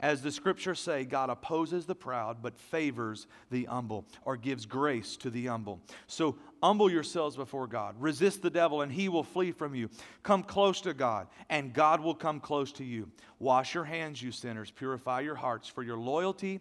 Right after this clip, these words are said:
is divided between God and the world. Let there be tears for what you have done. Let there be sorrow and deep grief. Let there be sadness instead of laughter and gloom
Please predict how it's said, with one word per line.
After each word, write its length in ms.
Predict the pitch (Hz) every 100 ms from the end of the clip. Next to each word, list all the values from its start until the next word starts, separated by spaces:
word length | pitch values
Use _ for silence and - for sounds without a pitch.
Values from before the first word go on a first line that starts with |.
| - - -
is 160 | 139 120
divided 560 | 127 135 151 151 139
between 460 | 123 - 135 131 113
God 500 | 127 127 139 160 165 - - - -
and 200 | 127 117
the 120 | 120
world. 500 | 110 113 98 - - _ _ _ _ _ _ _ _
Let 160 | 151 151
there 100 | 156
be 160 | 139 151
tears 420 | - 190 165 -
for 120 | 156
what 200 | 139 135
you 100 | 135
have 120 | 120
done. 260 | 123 110 117
Let 140 | 135
there 80 | 156
be 120 | 139
sorrow 500 | 135 180 160 165 143
and 120 | 127
deep 240 | 113 143 139
grief. 300 | 127 123 104 - - - -
Let 180 | 139
there 100 | 143
be 160 | 127 127
sadness 600 | - 160 156 139 120 -
instead 340 | 117 - 131 123
of 140 | 110
laughter 460 | 117 107 - 135 127
and 160 | 120
gloom 420 | 123 165 175 185